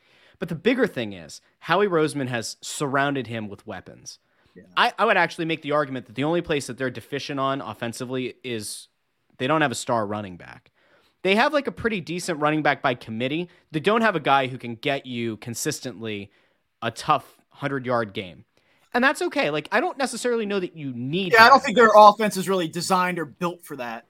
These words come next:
Speaker 2: You know, I, I
Speaker 1: Yeah.
Speaker 2: think we'll have those pop games, but they're not a team that, that needs to or wants to run with a single player hundred and twenty yards a, a game. You know, it's just not really what they're,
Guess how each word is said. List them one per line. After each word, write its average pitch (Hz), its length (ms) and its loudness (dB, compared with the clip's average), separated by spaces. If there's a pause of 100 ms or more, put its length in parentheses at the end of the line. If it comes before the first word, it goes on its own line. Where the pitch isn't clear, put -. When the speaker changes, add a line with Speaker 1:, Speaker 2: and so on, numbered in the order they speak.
Speaker 2:
You 170 120 -6
know, 160 300 0
I, 175 60 2
I 175 40 4
Speaker 1:
Yeah. 170 120 4
Speaker 2:
think 202 220 -2
we'll 190 180 6
have 175 100 4
those 170 140 -2
pop 165 380 4
games, 170 280 -4
but 160 140 -14
they're 185 120 0
not 185 180 4
a 175 60 0
team 180 260 -6
that, 160 140 -2 (120)
that 156 180 -6
needs 165 380 -6
to 156 240 -6
or 147 100 -4
wants 165 380 -2
to 160 300 -2 (280)
run 208 200 8
with 202 120 2
a 196 40 2
single 208 360 2
player 180 460 6
hundred 165 360 -4
and 160 80 -18
twenty 160 260 -10
yards 147 380 -2
a, 143 140 -12
a 151 100 -8
game. 131 300 -12
You 135 60 -14
know, 143 140 -8
it's 135 160 -10
just 151 160 -12
not 147 200 -6
really 147 200 -8
what 135 160 -8
they're, 123 240 -10